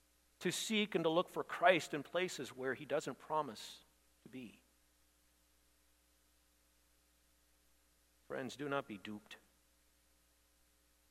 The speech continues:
Do not be duped by the charlatans that surround us out in the world and even sometimes right within the church. Listen to their message. Listen to what they preach.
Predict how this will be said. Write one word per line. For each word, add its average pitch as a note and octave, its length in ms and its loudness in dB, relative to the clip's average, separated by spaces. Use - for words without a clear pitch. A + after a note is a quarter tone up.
Do D3+ 60 -2
not D#3+ 220 4
be C3 180 -2
duped C3+ 320 -2
by A#2+ 120 -6
the A#2+ 100 -6
charlatans B2+ 880 0
that A2 160 -8
surround B2 540 -2
us - 380 -6
out C#3 180 8
in C3+ 120 2
the B2+ 80 2
world B2+ 300 2
and A2+ 120 0
even A#2+ 180 -2
sometimes A#2+ 460 -6
right A#2+ 180 0
within A2 300 -8
the G2+ 80 -10
church. - 540 -6
Listen F3 340 -2
to D#3 160 -6
their C#3 100 0
message. C#3 540 -6
Listen G#3 280 6
to G3 60 8
what F#3+ 160 6
they D#3+ 100 2
preach. - 580 -4